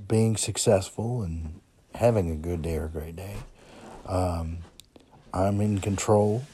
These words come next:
"I'm a winner." Uh, "I'm a good person," things like that, because it's all connected inside. Um, self-esteem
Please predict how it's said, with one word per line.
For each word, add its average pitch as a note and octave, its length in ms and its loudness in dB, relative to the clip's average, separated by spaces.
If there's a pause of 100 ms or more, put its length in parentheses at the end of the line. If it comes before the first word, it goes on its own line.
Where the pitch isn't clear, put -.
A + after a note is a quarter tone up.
(720)
"I'm F#2 180 2
a F2 60 -2
winner." A#2 640 4 (340)
Uh, E2 360 -6 (1300)
"I'm F2 160 -4
a F2+ 60 -4
good F2 240 -2
person," G2+ 640 2
things A#2 240 4
like G2+ 180 2
that, F2+ 240 -4
because F2+ 540 0 (120)
it's G2+ 160 -2
all F#2 200 2
connected F2+ 520 0
inside. E2+ 560 -4 (580)
Um, E2+ 560 -4 (220)
self-esteem G2 1040 0